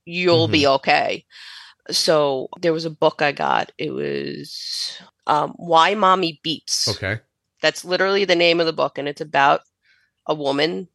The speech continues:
Speaker 1: that has an insulin pump and why it goes off. And this is why, and it's very, it's for a very
Speaker 2: Yeah, yeah.
Speaker 1: young audience. And so one of the parts is if,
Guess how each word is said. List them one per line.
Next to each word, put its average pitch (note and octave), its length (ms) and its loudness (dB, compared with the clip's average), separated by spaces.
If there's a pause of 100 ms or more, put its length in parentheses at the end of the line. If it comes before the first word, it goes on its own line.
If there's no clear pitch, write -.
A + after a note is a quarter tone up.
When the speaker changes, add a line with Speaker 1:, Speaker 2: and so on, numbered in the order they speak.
(160)
Speaker 1:
that C#3+ 140 0
has D3 200 0
an F3+ 80 2
insulin G3 360 0
pump D3 260 -6
and D3+ 160 -8
why C#3 220 2
it D#3 160 2
goes F3+ 260 0
off. D#3+ 340 0
And C3+ 100 -12
this C3+ 180 -10
is F3 120 -14
why, E3 200 2
and E3+ 180 2
it's F3 160 0
very, G#3 460 2 (100)
it's - 380 -8
for G#3 240 2
a F3 60 0
very E3 260 6
Speaker 2:
Yeah, D3 160 2
yeah. F2 120 -8
Speaker 1:
young D3 500 0 (680)
audience. C#3 480 0 (800)
And D3+ 500 0 (640)
so D#3+ 580 2
one F3 180 2
of F#3+ 60 -2
the F#3 60 2
parts F3 380 0
is D#3 180 -10
if, D3 280 -8